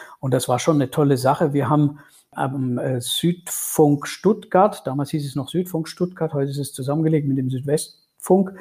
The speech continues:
an einem Nachwuchsfestival teilgenommen und haben da an der Regionalausscheidung für Ulm gewonnen,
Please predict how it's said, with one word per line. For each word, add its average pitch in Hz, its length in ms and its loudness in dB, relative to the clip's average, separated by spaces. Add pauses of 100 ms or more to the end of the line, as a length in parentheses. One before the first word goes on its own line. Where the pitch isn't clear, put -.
(600)
an 147 140 2
einem 147 320 2
Nachwuchsfestival 170 880 2
teilgenommen 143 920 2 (100)
und 170 200 0
haben 160 320 6
da 151 240 6
an 160 320 0
der 139 160 2
Regionalausscheidung 147 1200 2
für - 160 -4
Ulm 196 440 4
gewonnen, 143 500 4